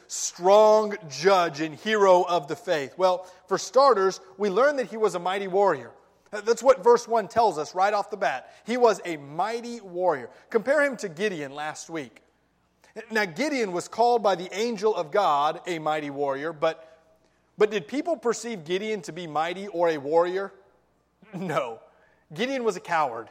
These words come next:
right? Gideon was hiding. Gideon was shifting responsibility. Gideon was trying to get out of being a mighty warrior. Jephthah is different. He is described as this strong, burly,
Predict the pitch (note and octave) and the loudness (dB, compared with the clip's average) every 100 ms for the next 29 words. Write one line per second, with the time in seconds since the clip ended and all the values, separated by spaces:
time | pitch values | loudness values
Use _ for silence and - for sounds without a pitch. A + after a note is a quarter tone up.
0 | _ _ F3+ F3+ A3 - _ _ E3+ G3+ | _ _ -4 -4 -4 -18 _ _ -6 -4
1 | D4 C#4 A#3 - F3+ F#3 E3 B2 - _ | -2 0 0 0 0 2 -2 -8 -20 _
2 | _ _ F3+ G3 C#4 D4 A#3+ A3 - - | _ _ -6 -2 0 2 2 2 0 -18
3 | - - - C#4 C#4 C#4 C4 A#3 - A3+ | -14 -10 -2 -2 -2 -6 -4 -4 -4 -2
4 | A3 - F3 D#3+ D#3+ D3+ - E3 F3+ C#4 | -2 -4 -2 0 0 -4 -12 -4 0 0
5 | C#4+ C4+ G#3+ - A3 G3+ G3+ F3 G3 - | 0 0 -2 -2 -4 -4 -8 -4 -4 0
6 | G3 B3 B3 F3+ E3+ D#3 D3+ - - D#3+ | 4 4 2 -2 0 0 -2 -8 -16 -4
7 | F3+ E3 D#3 D#3 D3+ D#3 D#3+ C#3 A#2 - | -2 -2 -2 -2 -2 0 2 2 -4 -16
8 | _ _ _ _ _ - A3+ _ _ F3 | _ _ _ _ _ -20 -20 _ _ -2
9 | A#3 D4 C#4 D4+ F#3 E3+ D4 G#3 C#3 - | 2 2 4 0 0 -2 -2 -2 -8 -12
10 | _ A3+ D#4+ A#3 A3 - - B3+ B3 A#3+ | _ 0 0 0 -6 -8 -4 -2 -2 -2
11 | G3+ F3+ D#3 - _ - - - F3+ F#3 | -4 -8 -8 -14 _ -8 -6 -6 -2 2
12 | A3 A#3 A3+ A#3 A3+ - - E3 C#3 G3 | 4 4 4 2 -4 -18 -20 -10 2 6
13 | G#3+ G#3+ A3 G#3+ | 6 6 0 -4